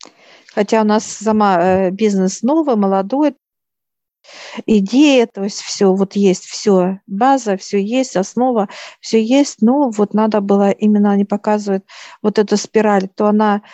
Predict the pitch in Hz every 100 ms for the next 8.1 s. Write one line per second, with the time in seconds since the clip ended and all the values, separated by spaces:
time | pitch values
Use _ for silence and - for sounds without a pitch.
0 | - - _ 214 202 233 302 - 202 202
1 | 190 208 208 196 190 190 190 240 247 196
2 | 190 190 - _ _ _ _ _ - 208
3 | 202 285 - - 196 _ - - 208 208
4 | 269 254 262 285 311 226 196 233 214 208
5 | 214 208 - - 175 175 175 170 175 -
6 | 220 214 254 247 240 254 294 214 208 196
7 | 226 269 - - 190 180 226 277 - 175